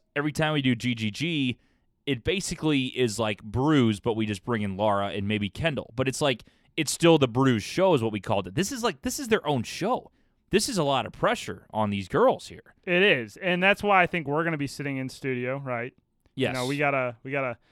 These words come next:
Speaker 2: we gotta direct the traffic a
Speaker 1: Well,
Speaker 2: little
Speaker 1: it
Speaker 2: bit.
Speaker 1: takes a lot of talent to sit here and run shows, as you know, Nick.
Speaker 2: I
Speaker 1: I mean,
Speaker 2: mean, you
Speaker 1: you can't
Speaker 2: be
Speaker 1: just get off the street and just
Speaker 2: No,
Speaker 1: come host a
Speaker 2: no.
Speaker 1: show.
Speaker 2: I mean, that's why, that's why you run Point. It's like when you went on your honeymoon and I ran Point. You know, it was a disaster.
Speaker 1: Yeah, I'm, I agree.
Speaker 2: It was a disaster.
Speaker 1: Um, yep.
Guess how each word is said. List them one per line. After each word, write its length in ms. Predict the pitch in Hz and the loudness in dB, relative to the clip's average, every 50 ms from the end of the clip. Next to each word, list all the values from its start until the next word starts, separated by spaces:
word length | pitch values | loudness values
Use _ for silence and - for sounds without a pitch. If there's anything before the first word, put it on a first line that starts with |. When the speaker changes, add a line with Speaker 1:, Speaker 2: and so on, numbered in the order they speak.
| _ _ _ _ | _ _ _ _
Speaker 2:
we 60 | 285 | -6
gotta 160 | 320 339 262 180 | -4 -2 -2 -2
direct 540 | 139 160 147 135 120 131 143 143 - _ | 0 0 0 0 0 0 0 0 -2 _
the 80 | - 131 | -12 -12
traffic 560 | - - - 135 123 120 120 117 - 110 98 - | -12 -10 -8 -6 -6 -6 -6 -6 -10 -16 -12 -4
a 40 | |
Speaker 1:
Well, 100 | 139 147 | 0 2
Speaker 2:
little 40 | 135 123 | 2 2
Speaker 1:
it 60 | - | 0
Speaker 2:
bit. 60 | - | -2
Speaker 1:
takes 200 | 170 165 - - | -6 -6 -4 -4
a 60 | 147 | -2
lot 200 | 151 165 160 143 113 | 0 2 2 2 0
of 40 | |
talent 360 | - - 156 175 165 135 110 95 | 0 0 2 2 2 2 0 -2
to 60 | 95 | -4
sit 220 | - - 127 113 | -2 0 0 0
here 180 | 98 104 101 98 | 0 0 -2 -2
and 80 | 95 | 0
run 140 | 104 101 95 | 0 -2 -2
shows, 420 | - - - 208 214 156 101 92 98 | -2 0 2 4 4 4 2 0 -4
as 160 | 98 95 95 | -6 -6 -6
you 80 | 98 | -4
know, 240 | 95 120 165 156 104 | -2 0 0 0 0
Nick. 240 | 92 - - - - _ | -2 -6 -12 -18 -14 _
Speaker 2:
I 60 | 147 | -8
Speaker 1:
I 40 | 139 | -6
mean, 140 | 143 143 135 | -4 -2 -2
Speaker 2:
mean, 260 | 135 127 127 127 - _ | -4 -4 -8 -10 -14 _
you 240 | - 147 160 202 226 | -12 -4 0 2 2
Speaker 1:
you 60 | 240 | 4
can't 120 | 214 220 | 6 6
Speaker 2:
be 40 | 214 208 | 6 4
Speaker 1:
just 160 | 202 - - | 2 0 -2
get 100 | 147 143 | 2 2
off 160 | 139 131 - | 2 2 2
the 100 | - 110 | -2 -8
street 300 | - - - 139 139 117 | -6 -4 -4 -4 -4 -4
and 140 | 117 113 110 | -6 -6 -6
just 120 | 104 107 170 | -2 2 4
Speaker 2:
No, 120 | 165 147 | 4 4
Speaker 1:
come 140 | 131 117 104 | 4 4 2
host 240 | 110 117 113 - - | 2 0 0 -2 -6
a 80 | 92 151 | -6 -2
Speaker 2:
no. 60 | 147 | 0
Speaker 1:
show. 120 | 208 240 180 | 2 2 2
Speaker 2:
I 100 | - 143 | 0 0
mean, 100 | 156 160 | 0 2
that's 220 | 170 175 - - | 2 2 2 4
why, 200 | 185 175 156 143 | 4 4 4 4
that's 140 | 139 156 147 | 2 0 0
why 100 | 185 175 156 | 2 2 2
you 120 | 147 147 | 2 2
run 180 | 143 147 131 120 | 0 0 -2 -2
Point. 360 | - - - 143 131 117 113 - | -6 -4 -2 -2 -2 -2 -6 -6
It's 160 | - 160 - 226 | -6 -2 4 6
like 240 | 220 202 175 - - - | 6 6 6 0 -6 -2
when 180 | 165 170 175 | -2 0 0
you 100 | 175 190 202 | 0 2 2
went 140 | 226 226 233 | 4 4 4
on 140 | 233 220 214 | 4 4 4
your 120 | 196 160 | 2 2
honeymoon 520 | 147 156 156 170 175 180 185 190 196 196 | 2 2 2 4 2 4 4 4 2 0
and 200 | - - 156 143 | -2 -4 -4 -4
I 200 | 131 123 131 151 | -2 0 0 2
ran 280 | 156 156 175 175 175 170 | 2 2 2 0 0 -2
Point. 240 | - - 175 135 143 | -2 -4 -4 -4 -4
You 100 | 143 139 | -6 -6
know, 80 | 139 139 | -6 -8
it 40 | 156 | -10
was 140 | 170 160 - _ | -14 -18 -20 _
a 40 | |
disaster. 580 | 123 123 - 131 - 110 107 - - 110 107 107 _ _ _ _ | -20 -20 -16 -14 -12 -12 -14 -14 -16 -18 -18 -18 _ _ _ _
Speaker 1:
Yeah, 200 | - 113 113 113 | -2 0 2 2
I'm, 140 | 107 104 101 101 | 2 2 2 2
I 100 | 104 104 | 2 2
agree. 340 | 104 95 95 98 101 95 - - | 2 2 2 0 0 -2 -2 -4
Speaker 2:
It 40 | 143 | -4
was 100 | 147 131 | -2 -2
a 40 | 131 | -4
disaster. 440 | 117 120 113 117 117 113 117 117 107 101 | -8 -8 -8 -6 -6 -6 -6 -6 -6 -8
Speaker 1:
Um, 100 | 95 92 | -8 -4
yep. 180 | 98 107 120 | -2 -2 -2